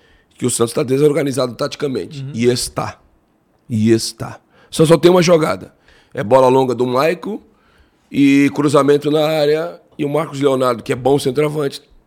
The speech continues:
Speaker 1: não tem o biotipo físico pra ganhar de cabeça dos
Speaker 2: Uhum.
Speaker 1: zagueiros.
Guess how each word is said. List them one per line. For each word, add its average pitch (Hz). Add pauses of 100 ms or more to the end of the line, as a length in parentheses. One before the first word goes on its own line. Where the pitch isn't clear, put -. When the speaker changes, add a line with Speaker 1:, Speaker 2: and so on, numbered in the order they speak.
(260)
Speaker 1:
não 151
tem 147
o -
biotipo 139
físico 123
pra 151
ganhar 139
de 131
cabeça 147
dos 143
Speaker 2:
Uhum. 151
Speaker 1:
zagueiros. 156